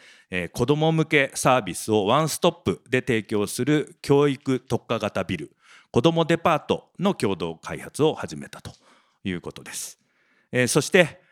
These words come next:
二十パーセント、お、二千二十一年十月ですね、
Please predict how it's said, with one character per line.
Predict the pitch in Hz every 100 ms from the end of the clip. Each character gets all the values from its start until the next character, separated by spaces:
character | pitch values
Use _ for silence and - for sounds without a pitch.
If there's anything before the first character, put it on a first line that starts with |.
| _
二 | - 117
十 | 160
パ | 165 _ - 143
ー | -
セ | 180
ン | 135
ト、 | - 82 -
お、 | 101 92 90
二 | 98
千 | 151 104
二 | 101
十 | 85
一 | 76 104
年 | 78
十 | 78 113
月 | 113 110 92
で | 67
す | 110
ね、 | 107